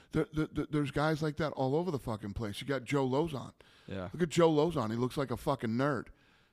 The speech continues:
Speaker 1: Yeah. Let me tell you how that story ends.
Speaker 2: <laughs>
Speaker 1: Fuck with Joe Lozon. See what happens, you
Speaker 2: Oh.
Speaker 1: know. But th-, that's what makes M M A so scary.
Speaker 2: Yeah.
Speaker 1: You know, at least in boxing, when you would see a guy,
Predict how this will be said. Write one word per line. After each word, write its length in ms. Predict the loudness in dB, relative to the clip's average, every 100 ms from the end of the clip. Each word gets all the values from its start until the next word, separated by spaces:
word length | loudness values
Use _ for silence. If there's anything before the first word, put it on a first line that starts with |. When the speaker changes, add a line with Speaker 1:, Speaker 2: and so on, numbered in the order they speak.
| -8
Speaker 1:
Yeah. 180 | -4 -4
Let 920 | -8 _ _ _ _ _ _ _ -8
me 60 |
tell 160 | 0 2
you 60 | 2
how 60 |
that 140 | 2 0
story 380 | -2 -2 -2 -6
ends. 320 | -8 -12 -10 -4 2 4
Speaker 2:
<laughs> 320 | 2 -4 -16
Speaker 1:
Fuck 280 | -4 -2 -2
with 80 | -2
Joe 220 | 4 6
Lozon. 560 | 6 6 4 2 0 0 -8 -18 -20 -6
See 200 | 0 4
what 120 | 6
happens, 500 | 4 2 -2 -8 -12 -6
you 80 | 0
Speaker 2:
Oh. 40 |
Speaker 1:
know. 140 | 2 2
But 180 | 0 -2
th-, 120 | 0
that's 240 | 2 2
what 100 | 2
makes 240 | 2 2 0 -4
M 120 | 0
M 120 | 2
A 140 | 2 2
so 200 | 0 -2
scary. 460 | 0 2 2 2 -2
Speaker 2:
Yeah. 320 | -2 0 -4 0
Speaker 1:
You 100 | 4
know, 220 | 4 2 -4 -6 2
at 120 | 4
least 240 | 4 4
in 120 | 0 2
boxing, 460 | 2 2 2 0
when 100 | 2
you 140 | 4 2
would 120 | 2
see 200 | 2 2
a 60 |
guy, 300 | 2 -2 -4